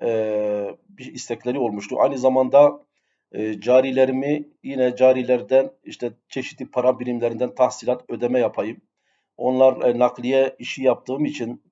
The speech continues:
e, nakliyelerimi alayım. Kendi transfer ettiklerim oluyor veya komisyonculara, e, transfer ettiğim nakliyeler oluyor. Bunları istediğim para cinsinden, e, yapabileyim diye,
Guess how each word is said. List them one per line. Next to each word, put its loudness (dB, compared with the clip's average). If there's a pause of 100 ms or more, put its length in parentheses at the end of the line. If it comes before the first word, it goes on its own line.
e, -4 (500)
nakliyelerimi -2
alayım. 2 (300)
Kendi -4 (240)
transfer 2
ettiklerim -2
oluyor -4
veya 4
komisyonculara, -2 (400)
e, -4
transfer 0
ettiğim -4
nakliyeler 0
oluyor. -4 (140)
Bunları -4 (560)
istediğim -6
para 6
cinsinden, 0 (140)
e, -2
yapabileyim 0
diye, -4